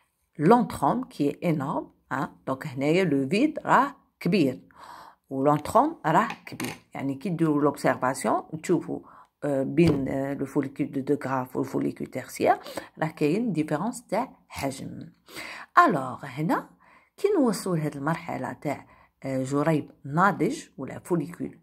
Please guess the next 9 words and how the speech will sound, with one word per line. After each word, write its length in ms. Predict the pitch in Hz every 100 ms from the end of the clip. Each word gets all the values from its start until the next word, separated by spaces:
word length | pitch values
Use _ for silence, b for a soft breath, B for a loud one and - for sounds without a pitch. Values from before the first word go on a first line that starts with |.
| 139
mûr, 440 | 139 151 254 - B B B -
اللي 80 | 143
نقولوا 300 | 139 135 131
له 200 | 131 131
follicule 500 | 214 202 160 135 -
de 100 | 139
deux 160 | 143
Graves, 380 | 139 - - 370 - B B B B B B -
grâce 580 | 160 294 311 - -